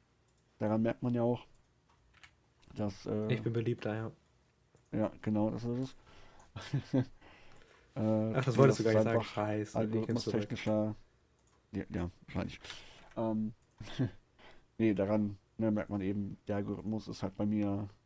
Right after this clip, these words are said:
Speaker 1: quasi rip. Wenn mir irgendwie, also ich, ich kann jetzt nochmal, ähm, ich kann jetzt das nochmal quasi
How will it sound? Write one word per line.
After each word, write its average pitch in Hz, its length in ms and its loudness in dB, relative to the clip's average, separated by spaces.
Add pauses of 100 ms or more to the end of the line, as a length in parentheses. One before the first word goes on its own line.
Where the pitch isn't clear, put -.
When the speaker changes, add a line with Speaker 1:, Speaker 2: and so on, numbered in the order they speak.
(600)
Speaker 1:
quasi 101 400 0 (100)
rip. 110 320 -4 (2750)
Wenn 156 200 4
mir 156 200 6
irgendwie, 139 580 2 (1000)
also 117 160 2
ich, 104 180 -2
ich 107 120 -8
kann 156 140 4
jetzt 147 280 2 (1400)
nochmal, 123 540 6 (800)
ähm, 110 400 -2 (540)
ich - 100 -20
kann 131 140 2
jetzt 123 140 0
das 113 140 -6
nochmal 113 240 0
quasi 107 560 2